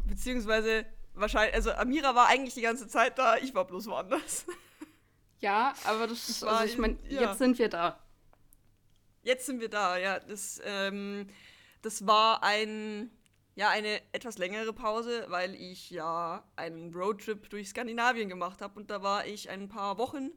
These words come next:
Speaker 1: unterwegs und ja, da ist es ein bisschen ungünstig, so einen Podcast aufzunehmen. <laughs> Kann man sich vielleicht vorstellen.
Speaker 2: Ja, aber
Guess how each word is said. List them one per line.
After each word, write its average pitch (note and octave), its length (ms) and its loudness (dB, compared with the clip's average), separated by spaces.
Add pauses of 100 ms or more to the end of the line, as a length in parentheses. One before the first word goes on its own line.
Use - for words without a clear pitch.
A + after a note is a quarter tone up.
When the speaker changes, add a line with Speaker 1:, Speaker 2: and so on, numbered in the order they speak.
(300)
Speaker 1:
unterwegs G#3+ 840 -8
und A3+ 400 -6 (600)
ja, A3+ 260 2 (340)
da B3 80 4
ist D#4 200 0
es D4 80 -10
ein C4 80 -6
bisschen B3+ 280 -6
ungünstig, F3+ 760 -8
so - 80 -6
einen E3+ 120 -10
Podcast F#3+ 520 -10
aufzunehmen. D#3+ 760 -12 (880)
<laughs> - 880 -20
Kann G3 220 -6
man F#3+ 140 -6
sich A#3+ 200 -14
vielleicht F3+ 380 -8
vorstellen. G3 840 -4 (1300)
Speaker 2:
Ja, F#3 160 -2
aber F#3 420 0